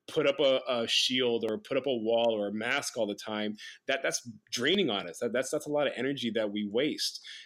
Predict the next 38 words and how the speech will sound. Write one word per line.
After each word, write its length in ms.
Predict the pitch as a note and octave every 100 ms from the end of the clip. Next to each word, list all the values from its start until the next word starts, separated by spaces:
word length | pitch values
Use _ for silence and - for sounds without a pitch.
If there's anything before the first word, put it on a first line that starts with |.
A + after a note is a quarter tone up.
| - _
And 580 | A#2 A2+ A2+ A2+ A2+ A2 - - _ -
y-, 80 | - D#3+
y-, 120 | B2+ D#3
you 40 |
know, 340 | C3 A#2+ A2+ - _ -
it, 200 | B2 A#2+ _ _ _ _ _ _ - _ - C#3
being 200 | C3 D#3+
able 160 | E3+ E3+
to 300 | E3+ D#3+ D3+
express 440 | C#3 - D#3 C#3
yourself 420 | D#3 - C#3 B2+ A#2+
and 160 | A#2
get 160 | C3 -
feelings 340 | D3+ B2+ B2
out 280 | B2 B2 A#2+
and 120 | A2
speak 320 | - - B2+
out 120 | B2+ A#2+
ideas 320 | A#2+ A#2 A2+
and 100 | A2
thoughts, 380 | - A#2 G#2+ C#3
it's, 120 | B2+
it's 140 | C3
a 60 | C3
way 120 | C#3
to 80 | C3+
kinda 220 | - A#2+
cleanse 380 | - - B2 A#2
your 100 | G#2+
soul 380 | - A#2+ A2+ G2+
and 80 |
cleanse 320 | - B2+ B2+ A#2+
your 100 | G#2+
body 380 | G#2+ A2+ A2
and 100 | G2+ - - -
cleanse 260 | D3 C#3+
your 120 | B2 A2
mind. 480 | A2 B2+ A#2 G2